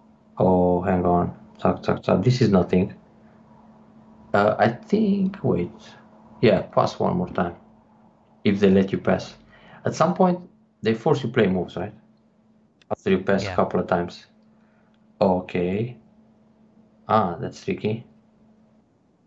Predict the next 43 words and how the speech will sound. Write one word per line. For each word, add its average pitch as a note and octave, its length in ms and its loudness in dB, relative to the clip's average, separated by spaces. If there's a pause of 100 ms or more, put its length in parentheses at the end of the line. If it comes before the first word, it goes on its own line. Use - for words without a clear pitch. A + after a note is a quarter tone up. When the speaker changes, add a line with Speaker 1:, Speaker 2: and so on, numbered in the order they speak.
Speaker 2:
Either B2 200 -16
way B2 200 -14
he A2+ 60 -16
goes, A#2 460 -8
though, G2+ 320 -8
it's - 440 -14 (280)
not G#2+ 200 -14
an G2+ 100 -12
eye. F#2 320 -14
Speaker 1:
Right, E2+ 300 2
so - 240 -4
pass - 300 -6
one F#2+ 200 -4
more. F#2+ 180 -6 (1200)
Maybe F3+ 160 6
you A#3 40 10
should C3 220 6
go A#2 180 4
down G#2 240 2
to G2+ 80 -6
P G#2+ 200 -2
one, F#2+ 320 -2 (160)
just - 240 -6
to G2+ 80 -6
show G2 260 -2
him F#2 160 -4
there's F#2 240 -4
nothing F2+ 380 -2
in F#2 120 -2
that F2 180 -4
corner. F2+ 400 -4 (1600)
Ah, F#2 260 2 (260)
now G2 140 4
you G2 160 4
need G#2 160 0
to - 60 -4
play G2 220 2
on F#2 120 2
the F2+ 80 -2
first - 320 -2
line, F2+ 220 -4
S - 240 -4
two. - 200 -8